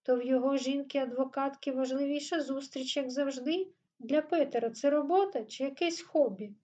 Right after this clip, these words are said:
Хтось із членів правління прокашлюється і напівжартома, напівсерйозно каже: "Нам потрібен спортивний директор, я-, який буде як чобіт,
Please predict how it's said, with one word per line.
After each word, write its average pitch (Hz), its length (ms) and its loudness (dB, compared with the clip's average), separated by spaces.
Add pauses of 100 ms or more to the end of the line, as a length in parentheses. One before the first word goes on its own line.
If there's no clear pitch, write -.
(440)
Хтось 339 280 -4
із 269 200 -4
членів 294 460 -4
правління 294 560 -4
прокашлюється 240 1120 -4 (400)
і 269 100 -6
напівжартома, 269 1160 -2 (300)
напівсерйозно 269 1040 -2
каже: 214 480 -8 (400)
"Нам 285 240 -2
потрібен 294 580 -2
спортивний 277 680 0
директор, 269 640 2
я-, 254 220 0
який 269 340 2
буде 262 360 0
як 262 200 0
чобіт, 220 540 2